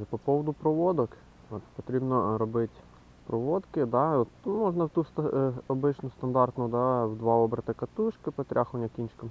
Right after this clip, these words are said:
спінінга, пасивні приманочки. Проте між обертами катушки, два оберти катушки зробили, і потрібно робити паузу. Приманка впала на дно, і потрібно, щоб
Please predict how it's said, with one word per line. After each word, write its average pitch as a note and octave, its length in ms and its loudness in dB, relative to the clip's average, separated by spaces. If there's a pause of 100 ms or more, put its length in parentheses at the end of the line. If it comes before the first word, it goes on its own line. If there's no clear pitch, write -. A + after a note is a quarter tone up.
(100)
спінінга, D#3 480 -2 (220)
пасивні A2+ 420 -2
приманочки. C3+ 760 -4 (1160)
Проте A#2+ 440 0
між A#2 240 0 (360)
обертами B2 480 -2
катушки, A3 560 -4
два C3+ 140 4
оберти B2+ 240 0
катушки C#3+ 340 -8
зробили, D#3+ 340 0
і C3+ 40 -2
потрібно B2+ 360 -4
робити A#2+ 300 -2
паузу. F#2+ 300 2 (520)
Приманка B2 460 0
впала B2+ 400 4
на B2 100 -2
дно, C#3+ 320 -2
і A2+ 140 -6
потрібно, A#2+ 460 -4
щоб - 180 -16